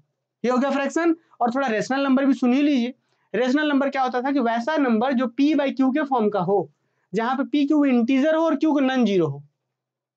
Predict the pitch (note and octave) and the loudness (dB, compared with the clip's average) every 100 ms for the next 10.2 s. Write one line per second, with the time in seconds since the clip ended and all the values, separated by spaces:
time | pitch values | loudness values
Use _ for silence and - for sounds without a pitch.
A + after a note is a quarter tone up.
0 | _ _ _ _ B3 C#4+ C#4 C#4 D4+ C#4+ | _ _ _ _ -2 0 0 0 -2 0
1 | B3 B3 D4 D#4+ C#4 E4+ E4 B3+ B3 C#4+ | 0 0 0 0 0 2 2 2 0 0
2 | C#4 C#4 E4+ B3+ G#3+ G#3 G3 F#3 F#3 F3+ | 0 0 2 2 2 0 0 0 -2 0
3 | G3+ G3 A#3+ A#3 A#3 A#3 D#4 D#4 _ - | 0 0 0 2 0 0 -2 -6 _ -6
4 | G#3 G3+ A3 F#3+ D3+ C3+ C#3 _ _ _ | -6 -2 -2 0 0 -4 -8 _ _ _
5 | _ _ _ _ _ _ - G#3 G#3 B3 | _ _ _ _ _ _ -6 -4 0 0
6 | D#4 A#3 _ _ - G3+ C4 C4+ A#3+ D3 | -2 -6 _ _ -6 -2 0 2 0 -2
7 | _ - G3 A3 B3 - _ _ - G3 | _ -6 -2 0 -2 -8 _ _ -6 -6
8 | G3 - A3 A3 G3 _ _ _ F#3+ G3+ | -6 -6 -2 -2 -6 _ _ _ -2 0
9 | G#3 - A3 A3 A3 _ F#3+ F#3+ F3 F3 | 0 -2 0 0 -2 _ -6 -4 -4 -4
10 | D#3+ C#3+ | -6 -10